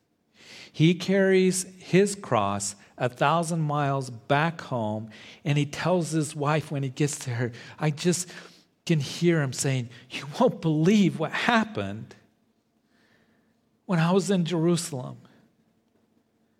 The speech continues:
His boys, who are young at that time,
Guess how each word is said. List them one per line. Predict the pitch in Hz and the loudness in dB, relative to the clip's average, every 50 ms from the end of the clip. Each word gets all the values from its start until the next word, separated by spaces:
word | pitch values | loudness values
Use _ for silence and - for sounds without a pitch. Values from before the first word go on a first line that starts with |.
| _ _ _ _ _ _ | _ _ _ _ _ _
His | _ - 185 175 151 | _ 2 2 2 2
boys, | 185 - 180 180 185 190 175 160 - - | -2 0 2 4 6 6 4 4 2 0
who | 160 | 0
are | 156 151 | 2 2
young | 151 147 147 160 165 170 165 | 2 2 0 0 0 2 0
at | 156 147 160 | 0 0 2
that | 156 151 156 156 | 2 2 2 0
time, | - - 156 160 160 147 131 120 | -4 -2 -2 0 0 0 -2 -2